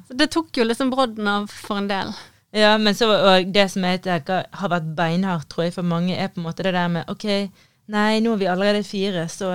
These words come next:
Speaker 2: det er
Speaker 1: Ja.
Speaker 2: ikke, det er ikke plass til en til, liksom. Og bare igjen og igjen og igjen. Og jeg bare kjenner sånn der, der.
Speaker 1: Å være den
Speaker 2: Ja.
Speaker 1: en for mye personen.
Speaker 2: Ja,
Speaker 1: Det er helt
Speaker 2: som alltid
Speaker 1: grusomt.
Speaker 2: blir valgt vekk, liksom. For nå
Speaker 1: Ja.
Speaker 2: er det på en må-, og nå er det liksom, folk har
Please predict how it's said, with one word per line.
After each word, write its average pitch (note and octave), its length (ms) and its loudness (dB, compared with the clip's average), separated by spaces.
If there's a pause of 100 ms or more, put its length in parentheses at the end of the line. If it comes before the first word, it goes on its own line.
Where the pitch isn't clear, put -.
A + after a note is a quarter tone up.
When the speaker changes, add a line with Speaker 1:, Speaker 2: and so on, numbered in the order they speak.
(140)
Speaker 2:
det G3 60 -2
er A3 80 4
Speaker 1:
Ja. F#3+ 80 2
Speaker 2:
ikke, G3+ 220 -2
det E3+ 100 -8
er G3+ 100 -4
ikke G3 100 -10
plass G3 200 -8
til - 160 -14
en F3 140 -4
til, F3 180 -6
liksom. D3+ 420 -10 (400)
Og G3 140 0
bare F#3 200 2
igjen F3+ 500 0
og F3 80 -2
igjen E3+ 340 -2
og - 80 -12
igjen. D#3+ 400 -4
Og - 100 -16
jeg F#3 100 -2
bare D#3+ 140 -2
kjenner F3+ 300 -4
sånn F3+ 120 -10
der, E3 180 -4 (240)
der. E3+ 560 -2 (320)
Speaker 1:
Å A3+ 100 -4
være G3+ 380 2
den G3 500 -4
Speaker 2:
Ja. F3 220 2
Speaker 1:
en G3+ 160 2
for - 120 -8
mye G3 460 -4
personen. G3 440 -6
Speaker 2:
Ja, E3+ 280 2
Speaker 1:
Det A#3 80 -2
er A#3 40 0
helt C4 100 0
Speaker 2:
som G3 120 -2
alltid G#3 260 2
Speaker 1:
grusomt. G#3 40 0
Speaker 2:
blir F3 260 4
valgt E3 260 -2
vekk, F#3 340 -8
liksom. D#3+ 240 -12
For - 80 -8
nå G3+ 100 2
Speaker 1:
Ja. A#3+ 60 6
Speaker 2:
er G3 40 4
det F3+ 120 0
på - 20 -8
en F3+ 80 -4
må-, - 80 -8
og G#3 120 0
nå G#3+ 100 2
er G#3 60 0
det F3+ 100 0
liksom, F#3+ 280 -4
folk G3 280 -4
har F3 420 -2